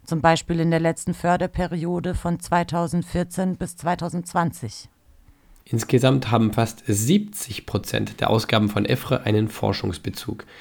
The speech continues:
Speaker 2: Neben den teuren Infrastrukturprojekten werden nämlich auch Forschungs- und Innovationstätigkeiten an öffentlichen Einrichtungen gefördert und weitere schwammigere Aktivitäten wie Technologietransfers von Universitäten an Unternehmen.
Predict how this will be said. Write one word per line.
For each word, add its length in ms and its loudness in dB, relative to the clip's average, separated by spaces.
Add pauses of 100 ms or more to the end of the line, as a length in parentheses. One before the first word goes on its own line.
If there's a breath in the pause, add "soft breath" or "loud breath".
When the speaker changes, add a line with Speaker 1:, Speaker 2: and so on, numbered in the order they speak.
(360 loud breath)
Speaker 2:
Neben 300 6
den 240 4
teuren 380 4
Infrastrukturprojekten 1300 2
werden 200 0
nämlich 340 4
auch 220 0 (100)
Forschungs- 420 0
und 160 -4
Innovationstätigkeiten 1160 0
an 220 0
öffentlichen 500 -2
Einrichtungen 640 2
gefördert 480 4 (420 loud breath)
und 280 2
weitere 400 4
schwammigere 640 2
Aktivitäten 840 0
wie 240 -4 (200)
Technologietransfers 1160 0
von 220 -2
Universitäten 960 2
an 260 2
Unternehmen. 680 0